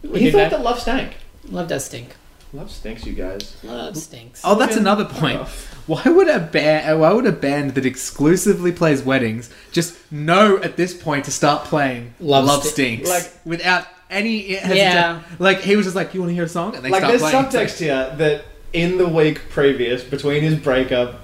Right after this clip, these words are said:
Speaker 1: and them playing this,
Speaker 2: He's
Speaker 1: this
Speaker 2: like,
Speaker 1: <laughs> thing,
Speaker 2: "I'm
Speaker 1: he's
Speaker 2: probably
Speaker 1: like,
Speaker 2: going to have a mental breakdown on stage, so you guys need to be prepared for that."
Speaker 3: I feel
Speaker 1: "Uh,
Speaker 3: like
Speaker 1: I'm handing out these, these, uh, <laughs> this music sheet for, for everyone. I need you all to learn this song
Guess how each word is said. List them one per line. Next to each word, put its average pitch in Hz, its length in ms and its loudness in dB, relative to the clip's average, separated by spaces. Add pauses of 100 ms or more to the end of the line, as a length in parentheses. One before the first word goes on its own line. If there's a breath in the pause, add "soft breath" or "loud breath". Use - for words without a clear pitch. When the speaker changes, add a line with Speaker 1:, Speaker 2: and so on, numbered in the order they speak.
Speaker 1:
and 123 180 -4
them 127 160 -6
playing 135 400 2
this, - 420 -6
Speaker 2:
He's 147 280 -6
Speaker 1:
this - 20 -6
Speaker 2:
like, 170 140 0
Speaker 1:
<laughs> - 20 -8
thing, 240 80 4
Speaker 2:
"I'm 190 180 0
Speaker 1:
he's 202 140 -2
Speaker 2:
probably 214 440 2
Speaker 1:
like, 185 100 -2
Speaker 2:
going 180 240 4
to 180 80 2
have 147 240 0
a 156 80 -2
mental 139 260 -4
breakdown 135 460 0
on 139 100 0
stage, 185 440 0
so 185 60 -8 (260 loud breath)
you 175 100 -4
guys 262 180 4
need 143 160 2
to 139 60 -4
be 147 100 -12
prepared 127 420 -12
for 175 100 -12
that." 214 100 0
Speaker 3:
I - 200 2
feel 233 100 4
Speaker 1:
"Uh, - 20 2
Speaker 3:
like 233 160 0
Speaker 1:
I'm 226 60 -4
handing 233 300 -2
out 196 320 -4
these, 165 380 -4
these, 147 340 0
uh, 139 280 4
<laughs> 151 60 -6
this 160 160 -4
music 147 320 -2
sheet 131 340 0
for, 135 100 -4
for 131 180 0
everyone. 127 360 -2 (120)
I 131 60 -6
need 143 160 -2
you 175 120 -4
all 156 180 2
to 156 40 -4
learn 139 280 0
this 135 180 -6
song 123 340 -2